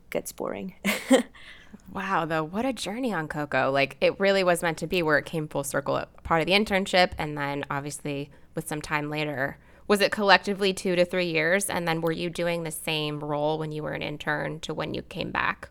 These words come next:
Speaker 1: Yeah, pretty much. Uh, yeah, I was really surprised because I thought, like, the internship would be, like, someone teaching me how to do the job, you know?
Speaker 2: Mm-hmm.
Speaker 1: And it was <laughs> not that at all. Like, I was just trying to do the job, but I was like,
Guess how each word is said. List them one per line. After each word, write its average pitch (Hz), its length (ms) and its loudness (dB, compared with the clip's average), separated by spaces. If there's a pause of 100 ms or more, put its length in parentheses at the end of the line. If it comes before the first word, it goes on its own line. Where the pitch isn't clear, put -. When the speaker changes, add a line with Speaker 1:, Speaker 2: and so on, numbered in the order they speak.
(140)
Speaker 1:
Yeah, 392 240 12
pretty 403 300 12
much. 262 440 10
Uh, 220 460 10 (140)
yeah, 269 260 12 (100)
I 285 100 12
was 370 200 12
really 359 220 12
surprised 269 560 8
because 202 640 6
I 214 180 12
thought, 214 320 12
like, 202 240 8
the 202 100 10
internship 202 580 2
would 185 140 -2
be, 190 220 2
like, 165 420 0
someone 202 460 6
teaching 208 440 -2
me 185 140 -2
how 190 180 0
to 180 120 4
do 185 160 0
the 165 100 -2
job, 151 520 -2
you 190 180 2
know? 175 280 -2 (320)
Speaker 2:
Mm-hmm. 165 200 -14
Speaker 1:
And 165 480 2
it 185 100 4
was 180 180 4
<laughs> 226 80 10
not - 120 6 (420)
that - 220 6
at 240 180 4
all. - 160 2 (380)
Like, 190 260 8
I 196 80 10
was 196 180 4
just 202 300 4 (420)
trying 214 480 8
to 247 120 4
do 226 160 4
the 202 140 8
job, 185 380 6
but 175 140 4
I 165 100 4
was 185 220 -2
like, 170 200 0